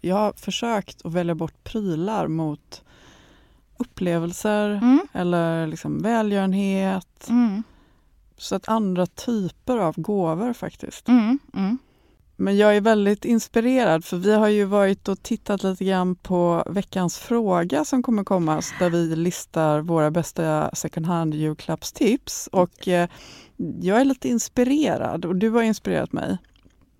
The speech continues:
Speaker 2: Vad kul att höra.
Speaker 1: Ja. <laughs> Så att jag är, jag är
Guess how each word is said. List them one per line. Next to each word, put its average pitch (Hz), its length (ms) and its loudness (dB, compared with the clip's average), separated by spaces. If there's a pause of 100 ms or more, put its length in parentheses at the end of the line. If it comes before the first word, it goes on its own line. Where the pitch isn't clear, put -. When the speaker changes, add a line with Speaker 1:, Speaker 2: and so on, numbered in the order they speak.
(160)
Speaker 2:
Vad 180 160 -8
kul - 440 0
att 202 140 0
höra. 185 240 4 (160)
Speaker 1:
Ja. 302 720 12 (240)
<laughs> - 100 -8
Så - 140 -2
att 180 100 -10
jag 196 320 4
är, 156 400 0
jag 180 340 0
är 160 680 -2